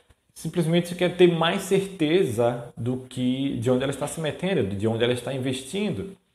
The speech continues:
Por outro lado, uma pessoa que você chega, fala e faz sua oferta, faz a venda ali,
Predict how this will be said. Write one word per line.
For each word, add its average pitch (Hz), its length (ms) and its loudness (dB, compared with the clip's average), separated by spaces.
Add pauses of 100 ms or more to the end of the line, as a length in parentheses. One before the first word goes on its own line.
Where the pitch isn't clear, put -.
(220)
Por 208 140 6
outro 202 240 4
lado, 123 460 2
uma 147 180 0
pessoa 165 320 0
que - 80 -10
você 135 180 -8
chega, 127 280 -4
fala 123 320 2
e - 20 0
faz 120 240 0
sua 117 160 -2
oferta, 107 460 -2
faz 113 280 -2
a 113 60 0
venda 107 380 -2
ali, 101 280 -6